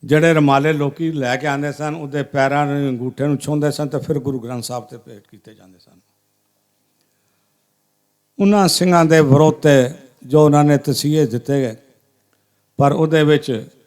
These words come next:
ਇੱਕ ਅੱਧ ਸਾਧ ਉਹਨਾਂ ਦਾ ਚਲਾ ਗਿਆ। ਉਹਨਾਂ ਦੇ ਮੁਕੱਦਮੇ, ਜਦ ਉਹਨਾਂ ਨੇ ਕਿਹਾ ਵੀ ਅਸੀਂ ਦਿੱਲੀ, ਅਸੀਂ ਇਸ ਯੋਗ ਨਹੀਂ, ਸਮਰੱਥਾ ਨਹੀਂ ਕਿ ਅਸੀਂ ਮੁਕੱਦਮੇ ਲੜ ਸਕੀਏ,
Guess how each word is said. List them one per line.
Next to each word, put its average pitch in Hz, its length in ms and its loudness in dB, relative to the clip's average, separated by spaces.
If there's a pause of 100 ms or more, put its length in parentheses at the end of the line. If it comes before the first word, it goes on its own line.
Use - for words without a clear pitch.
ਇੱਕ 151 280 -2
ਅੱਧ 139 80 0
ਸਾਧ 131 340 0
ਉਹਨਾਂ 131 220 0
ਦਾ 120 140 2
ਚਲਾ 113 280 0
ਗਿਆ। 90 240 -14 (1700)
ਉਹਨਾਂ 185 280 2
ਦੇ 175 160 0
ਮੁਕੱਦਮੇ, 156 600 0 (1120)
ਜਦ 151 260 -4
ਉਹਨਾਂ 160 220 -4
ਨੇ 151 100 -4
ਕਿਹਾ 165 280 2
ਵੀ 156 280 -6
ਅਸੀਂ 151 280 -4
ਦਿੱਲੀ, 147 500 0 (340)
ਅਸੀਂ 156 220 2
ਇਸ 135 160 2
ਯੋਗ 139 320 4
ਨਹੀਂ, 156 240 6
ਸਮਰੱਥਾ 135 460 -2
ਨਹੀਂ 151 260 0
ਕਿ 156 140 -4
ਅਸੀਂ 139 180 -4
ਮੁਕੱਦਮੇ 131 400 -4
ਲੜ 127 160 -4
ਸਕੀਏ, 101 420 -12